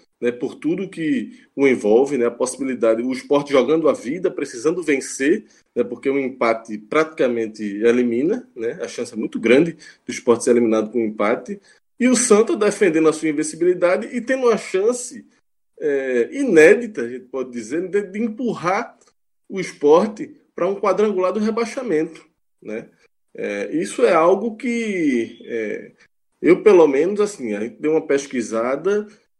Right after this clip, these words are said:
e não, não se tem notícia desse contexto, né?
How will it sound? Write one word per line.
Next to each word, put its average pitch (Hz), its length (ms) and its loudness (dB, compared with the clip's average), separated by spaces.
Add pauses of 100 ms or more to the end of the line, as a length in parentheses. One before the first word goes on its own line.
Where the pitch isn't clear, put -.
(100)
e 147 380 -4
não, 190 280 0
não 190 220 2
se - 260 -12
tem 202 520 4
notícia 214 840 -2 (100)
desse 147 240 -2
contexto, 110 640 -6 (480)
né? 107 280 -8